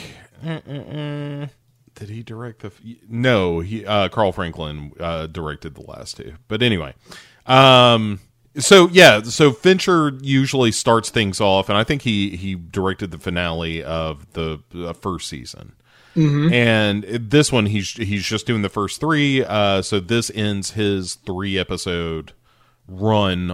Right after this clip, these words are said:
Speaker 1: on season two of Mindhunter. Uh, getting,
Speaker 2: Mm-hmm.
Speaker 1: setting things up, getting things started, putting the pieces where they, uh, need to be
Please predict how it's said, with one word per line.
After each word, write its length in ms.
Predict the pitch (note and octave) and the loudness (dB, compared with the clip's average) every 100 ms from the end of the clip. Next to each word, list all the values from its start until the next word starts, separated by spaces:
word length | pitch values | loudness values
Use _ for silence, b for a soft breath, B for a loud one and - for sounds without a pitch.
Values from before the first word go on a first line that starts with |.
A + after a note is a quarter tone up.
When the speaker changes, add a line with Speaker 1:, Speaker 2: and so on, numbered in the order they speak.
| - | -6
Speaker 1:
on 360 | G2 F2+ F2 | -6 -4 -6
season 380 | E2 - F2+ F2+ | -8 -8 -8 -10
two 160 | D#2+ F#2 | -10 -10
of 80 | D#2+ | -8
Mindhunter. 540 | E2 E2 E2+ E2 G2+ - _ _ _ | -10 -10 -10 -12 -14 -18 _ _ _
Uh, 260 | F#2 F#2 F#2+ | -4 -2 0
getting, 280 | D3 B2+ B2+ | 0 0 -2
Speaker 2:
Mm-hmm. 120 | G#2+ | -6
Speaker 1:
setting 360 | G2+ - F3 B2+ | -2 4 4 6
things 340 | C#3+ A#2+ G#2+ | 2 2 2
up, 240 | A#2 C3 - | 4 4 2
getting 200 | C3+ A2 | -2 0
things 240 | C3+ G2+ | -2 -2
started, 540 | - B2 A#2 B2+ C#3 - _ _ _ _ _ _ _ _ _ _ - | -2 2 4 2 -2 -6 _ _ _ _ _ _ _ _ _ _ 0
putting 240 | F3+ A#2 | 0 2
the 160 | A2 F#2 | 2 0
pieces 640 | - - C3 - A#2 - | -2 -4 -6 -2 -2 -2
where 180 | A2+ G#2 | -4 -2
they, 300 | G#2 G2 F#2+ | 0 0 -2
uh, 720 | F#2+ E2+ F#2 F2+ F2 E2+ E2 | -4 -4 -2 0 -2 -4 -6
need 300 | F#2 G#2+ G#2+ | -6 -4 -4
to 80 | - | -6
be 300 | F#2 A2 A#2 | -2 0 0